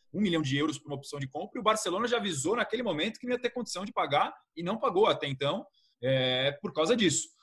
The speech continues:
Ou seja, num clube que depende muito de venda de jogador pra fechar as contas, com o mercado totalmente paralisado, isso se agrava ainda mais, porque o São Paulo, como a gente lembra, fechou um déficit em dois mil e dezenove e agora, pra esse ano, vendeu o Antony com uma promessa de entregá-lo em julho, no meio do ano,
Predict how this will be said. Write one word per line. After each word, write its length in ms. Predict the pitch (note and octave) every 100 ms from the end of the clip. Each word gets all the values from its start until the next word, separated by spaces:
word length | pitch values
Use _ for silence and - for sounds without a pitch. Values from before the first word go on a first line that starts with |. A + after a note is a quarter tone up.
| _
Ou 100 | F3+
seja, 380 | - E3 B2+
num 100 | C#3
clube 220 | D3+ G#3 G3+
que 80 |
depende 380 | G3 G3 G3 G3+
muito 240 | F#3+ A3 A3+
de 60 |
venda 260 | F3 F#3+ F3
de 60 |
jogador 340 | D#3 E3+ D3 C3
pra 100 | D3
fechar 400 | D3 C#3+ - F3+
as 140 | F3+
contas, 580 | - E3+ C#3 A2+ - - - - _
com 100 | F3
o 60 | F#3+
mercado 480 | F#3+ - D#3+ D3
totalmente 420 | C#3 G3 E3+ D3+ -
paralisado, 800 | C#3 C3 A2 A2 C#3+ F#3 A#2+ - _
isso 180 | B2 -
se 120 | -
agrava 420 | G3+ D#3 B2+ B2
ainda 180 | D3+ A#3+
mais, 480 | D#4 B3+ C3+ - -
porque 160 | C3 D3
o 60 |
São 160 | C3+ C#3+
Paulo, 240 | C3+ D3+
como 140 | F3 F3
a 40 |
gente 200 | E3+ D3
lembra, 180 | C#3+ D3+
fechou 320 | E3 D#3 D#3
um 40 |
déficit 340 | C3+ C3 - C3
em 20 |
dois 120 | B2
mil 60 | B2
e 40 |
dezenove 400 | B2 C3+ C#3+ B3+ - _ _ _
e 100 | C#3+
agora, 320 | F#3 D3 D#3+ D#3+
pra 120 | E3
esse 160 | D#3+ D3
ano, 80 |
vendeu 340 | C3 C#3+ C3+ F3
o 120 | D#3+
Antony 500 | G3 A#3+ D#3 A#2+ G#2+ _ _ _
com 120 | C#3
uma 100 | C3+
promessa 380 | C#3 C#3 C#3 C3
de 80 | C3
entregá-lo 640 | C3 B2 A#2+ A#2 A2+ A2+
em 120 | A2+
julho, 420 | A2 C#3 A#3 E3+
no 80 | A#2+
meio 200 | A#2 B2
do 180 | A2+ A2+
ano, 260 | D#3 G3+